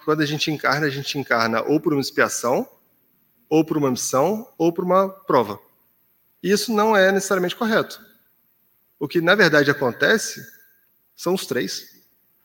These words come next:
multiplicados. A gente encarna pra várias expiações, porque erros, infelizmente, ainda cometemos muitos.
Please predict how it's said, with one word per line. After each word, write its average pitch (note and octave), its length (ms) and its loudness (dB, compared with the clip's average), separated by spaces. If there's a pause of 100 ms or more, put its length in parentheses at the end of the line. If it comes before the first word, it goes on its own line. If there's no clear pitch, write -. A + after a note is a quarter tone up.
(180)
multiplicados. D3+ 760 -6 (640)
A - 80 0
gente D#3 420 -2
encarna B2+ 480 2
pra A#2 560 2 (320)
várias C#3+ 340 4
expiações, B2 600 -2
porque A2+ 480 -6
erros, A#2+ 440 -4
infelizmente, A#2+ 520 -4
ainda B2 140 -2
cometemos A2 440 -2
muitos. A2 400 -8